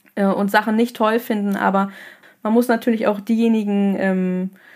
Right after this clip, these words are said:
zu Worte kommen lassen, die es betrifft.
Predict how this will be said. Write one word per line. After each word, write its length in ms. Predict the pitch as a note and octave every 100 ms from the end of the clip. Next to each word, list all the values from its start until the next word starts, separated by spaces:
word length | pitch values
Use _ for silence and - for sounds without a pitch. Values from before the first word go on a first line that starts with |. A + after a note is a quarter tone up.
| _
zu 320 | - - A#3+ G3+
Worte 340 | G#3 A#3 A#3
kommen 300 | - G#3 G3+
lassen, 420 | F#3+ G3 G3 G3+ G3
die 60 | A3+
es 100 | G3+
betrifft. 460 | A#3+ C4 A#3+ -